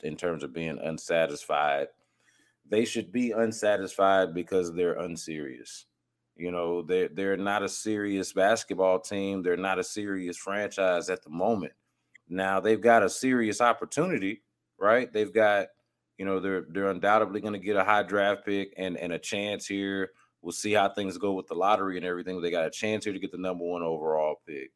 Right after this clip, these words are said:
All of the James Harden talk is real. We know it to be real. And, you know, a-, as odd as it is, it's real, you know? And so there's an opportunity there to really upgrade. Like, forget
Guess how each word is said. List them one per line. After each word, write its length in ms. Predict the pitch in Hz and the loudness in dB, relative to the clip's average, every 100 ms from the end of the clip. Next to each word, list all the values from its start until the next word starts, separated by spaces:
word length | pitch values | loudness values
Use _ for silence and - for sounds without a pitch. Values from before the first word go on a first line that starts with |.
| _ _ _ _ _ _ | _ _ _ _ _ _
All 220 | 101 117 110 | 8 10 10
of 80 | |
the 80 | 95 | 2
James 460 | 85 101 107 104 - | -4 -2 -2 -2 2
Harden 680 | 98 104 101 95 92 87 85 - _ _ _ _ _ _ | 6 6 6 2 -4 -6 -10 -20 _ _ _ _ _ _
talk 420 | - 113 98 - | 6 8 8 2
is 160 | 90 80 | -6 -6
real. 540 | 87 98 104 101 95 | -6 -4 0 0 0
We 160 | 90 87 | -4 -4
know 240 | 95 98 | 0 0
it 100 | 95 | -2
to 80 | 95 | -6
be 160 | 95 92 | -6 -6
real. 640 | 92 92 92 90 90 87 _ _ _ _ - | -4 -2 0 0 -2 -8 _ _ _ _ -8
And, 680 | 90 90 85 80 80 73 - _ | -4 -2 -2 -4 -4 -8 -12 _
you 160 | 85 | -6
know, 240 | 82 80 78 | -2 -2 -2
a-, 360 | 76 90 92 92 | -2 0 0 0
as 180 | 98 | -2
odd 300 | 95 123 165 | 6 8 10
as 140 | 135 104 | 8 0
it 100 | 90 | -2
is, 420 | 87 85 82 80 | -2 -2 -4 -6
it's 220 | 92 - | -8 2
real, 380 | 131 143 87 - _ _ | 6 6 4 -6 _ _
you 160 | 82 90 | -8 -2
know? 340 | 90 87 - - | 0 0 -2 -6
And 140 | 87 | -8
so 640 | - 98 90 87 85 80 80 | -2 2 2 2 -2 -4 -2
there's 300 | 117 127 98 | 2 2 0
an 100 | 90 | -2
opportunity 640 | 85 87 - 98 85 87 | -2 -4 -10 -10 -8 -6
there 220 | 98 107 | -2 0
to 100 | 92 | 0
really 360 | 82 101 101 92 | -4 -2 -2 -2
upgrade. 400 | 92 - 95 92 | -2 -2 -2 -2
Like, 160 | 95 - | -4 -4
forget 360 | 98 135 139 | -6 0 0